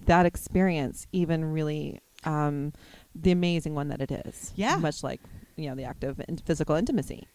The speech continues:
Speaker 2: It's, it's, I mean, again, I, I, I don't, the, the, the analogy isn't really even an analogy. It's,
Speaker 1: Mm.
Speaker 2: it's, it's just plain
Speaker 1: Straight
Speaker 2: old,
Speaker 1: up, it's
Speaker 2: straight
Speaker 1: exactly
Speaker 2: up,
Speaker 1: the way
Speaker 2: it is
Speaker 1: it
Speaker 2: what it
Speaker 1: is.
Speaker 2: is, you know?
Speaker 1: Yeah.
Speaker 2: And, um, I think the thing up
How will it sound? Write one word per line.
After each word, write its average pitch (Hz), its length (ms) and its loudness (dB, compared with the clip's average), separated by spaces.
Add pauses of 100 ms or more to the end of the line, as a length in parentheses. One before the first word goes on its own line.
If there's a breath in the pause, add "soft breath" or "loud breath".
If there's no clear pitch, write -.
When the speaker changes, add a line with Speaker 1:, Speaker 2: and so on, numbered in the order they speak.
Speaker 2:
It's, - 420 -6
it's, - 280 -10
I 208 160 0
mean, 202 200 2
again, 170 320 0
I, 156 220 -4
I, 180 180 0
I 175 80 0
don't, 180 180 -2
the, 175 200 -2
the, 180 260 -2
the 190 140 -2
analogy 196 440 0
isn't 156 180 -4
really 160 200 -6
even 147 120 -6
an 139 160 -10
analogy. 143 440 -6
It's, 156 160 -8
Speaker 1:
Mm. - 40 -10
Speaker 2:
it's, - 320 -8
it's 160 200 -4
just - 240 -6
plain 160 300 2
Speaker 1:
Straight 160 180 0
Speaker 2:
old, 160 80 2
Speaker 1:
up, 160 120 0 (100)
it's - 160 -8
Speaker 2:
straight 190 160 4
Speaker 1:
exactly 180 120 0
Speaker 2:
up, 156 40 -2
Speaker 1:
the 160 60 2
way 165 140 2
Speaker 2:
it 175 60 2
is 180 60 4
Speaker 1:
it 196 40 6
Speaker 2:
what 202 100 8
it 180 100 2
Speaker 1:
is. 160 260 2
Speaker 2:
is, 156 40 -4
you 165 60 -2
know? 170 60 2
Speaker 1:
Yeah. 196 200 4
Speaker 2:
And, 185 220 0 (540 loud breath)
um, 160 360 -2 (440 loud breath)
I 233 80 0
think 320 260 -4
the 214 60 -4
thing 208 260 -2
up 165 80 -10